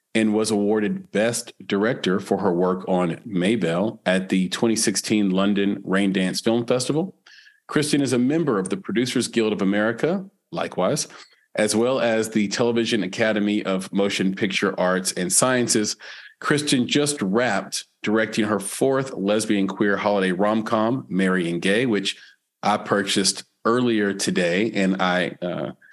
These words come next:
will talk more about that and, and want you as an audience to go do the same, support independent film, and is working on the second feature for her thriller franchise, Scare B and B, called Scare B and B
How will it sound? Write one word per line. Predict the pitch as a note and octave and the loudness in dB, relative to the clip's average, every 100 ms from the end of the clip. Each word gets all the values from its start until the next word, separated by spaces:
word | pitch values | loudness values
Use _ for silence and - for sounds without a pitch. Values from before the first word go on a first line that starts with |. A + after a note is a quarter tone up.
| - - - _ | -20 -20 -20 _
will | G2+ G2+ | -2 0
talk | F#2+ B2 A2 | 0 -2 0
more | A2+ | 0
about | A2 G#2+ G#2 | 2 0 0
that | A2 G#2 | 0 0
and, | G2 F2+ - | 0 -2 0
and | F2+ E2+ | -2 -2
want | - G#2 - | 0 0 0
you | F#2 F#2+ | 0 2
as | F#2 F#2 | 2 0
an | |
audience | - F#2+ F#2 E2+ | 0 0 0 -2
to | F2 | -2
go | F#2 | 0
do | F2+ F#2 | 0 0
the | F3 | 2
same, | - D#3+ D#3 D3 D3 | 2 2 0 -2 -4
support | - - - F#2+ F2+ - _ - | -6 -4 -2 0 0 -4 _ -2
independent | G2 G2 F#2 | 0 0 -2
film, | - A#2+ A2+ A#2 - - - - - - | 0 0 0 -2 -10 -16 -16 -16 -16 -2
and | A#2 A#2 | 0 2
is | G#2+ | 2
working | A#2 C#3 - C3+ | 2 0 0 0
on | A2+ A2 A2 - _ _ - | 2 2 0 -4 _ _ -8
the | G2 F#2+ | -4 -2
second | - D#3+ F#3 D3+ - | 0 0 0 -2 -4
feature | - F#2 - G2 | -2 -2 0 0
for | G2 G2 F#2+ | 0 0 0
her | F#2+ | 0
thriller | G2 F#2+ F#2+ F#2+ | 0 2 2 0
franchise, | F#2+ F#2+ F2+ - F2+ F2 - | 0 0 2 0 0 0 0
Scare | - G2+ F#2+ | 0 2 2
B | F#2 F2 | 0 0
and | F2+ | 0
B, | B2+ C#3+ C#3+ - _ _ _ _ _ - | 0 0 -2 -8 _ _ _ _ _ -6
called | F#2 F2+ | -2 0
Scare | - - G#2 | -2 0 0
B | F#2+ F#2+ | 2 0
and | F2+ | 0
B | F2+ F2+ E2+ | -2 -4 -8